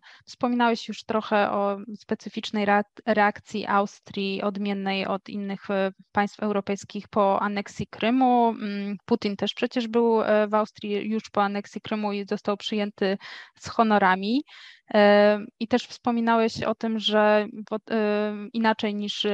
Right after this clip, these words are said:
Gerhard Schröder, e, niektórzy też, e, niektóre osoby zaangażowane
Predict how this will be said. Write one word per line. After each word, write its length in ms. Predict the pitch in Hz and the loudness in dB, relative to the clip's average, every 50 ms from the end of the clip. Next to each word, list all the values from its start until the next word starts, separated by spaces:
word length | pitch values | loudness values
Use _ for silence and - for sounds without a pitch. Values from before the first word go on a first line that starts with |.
| 202 196 | 0 0
Gerhard 340 | 214 208 - 214 208 - | -2 -2 0 -2 -2 -2
Schröder, 400 | - - - 214 202 208 196 196 | -2 -2 0 0 0 0 -2 -2
e, 420 | - - 202 196 190 190 190 196 196 196 208 214 | -4 -4 -2 -2 -2 -2 -2 -4 -6 -10 -12 -10
niektórzy 480 | 214 214 214 208 - - 220 - 202 | -8 -8 -8 -8 -8 -10 -10 -10 -8
też, 440 | - 208 202 - - - - - - | -8 -8 -8 -8 -10 -10 -10 -8 -6
e, 280 | 190 190 190 190 190 196 | -4 -2 0 0 -2 -2
niektóre 300 | 208 208 - - 208 208 | -4 -6 -6 -4 -2 -2
osoby 580 | 196 190 - 214 190 190 196 190 190 190 196 190 202 208 202 202 | -2 -2 -4 -6 -6 -4 -4 -4 -2 -4 -4 -6 -8 -10 -12 -4
zaangażowane 840 | 196 196 196 190 190 196 185 196 196 185 190 185 190 190 185 190 190 | -2 -2 -2 0 -2 -4 -4 -4 -4 -4 -4 -4 -2 -2 -4 -4 -4